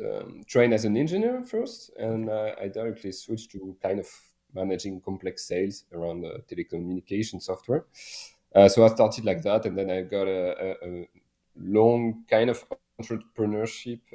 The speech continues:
uh, experience in a small company that is called Satoshi,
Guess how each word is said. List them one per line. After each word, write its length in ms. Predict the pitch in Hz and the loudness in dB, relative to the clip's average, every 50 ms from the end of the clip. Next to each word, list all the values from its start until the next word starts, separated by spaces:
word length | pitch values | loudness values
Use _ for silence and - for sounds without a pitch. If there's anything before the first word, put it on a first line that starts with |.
| - - | -12 -8
uh, 300 | 110 104 104 104 104 104 101 - | -6 -6 -4 -4 -6 -8 -8 -10
experience 840 | 104 101 - _ 127 135 156 190 196 190 - - - - - - _ _ | -14 -14 -10 _ -4 -4 -4 -4 -6 -10 -12 -14 -18 -20 -20 -20 _ _
in 140 | - 98 95 | -10 -8 -8
a 40 | 92 | -8
small 220 | - - 107 113 | -8 -6 -6 -6
company 360 | 110 127 120 117 107 113 117 | -4 -6 -6 -6 -4 -4 -4
that 200 | 110 101 101 - | -6 -6 -10 -12
is 120 | - - - | -20 -20 -18
called 180 | - 87 87 | -16 -16 -14
Satoshi, 580 | - - 95 92 92 - 98 - - 92 92 | -10 -6 -6 -6 -6 -8 -16 -16 -16 -16 -16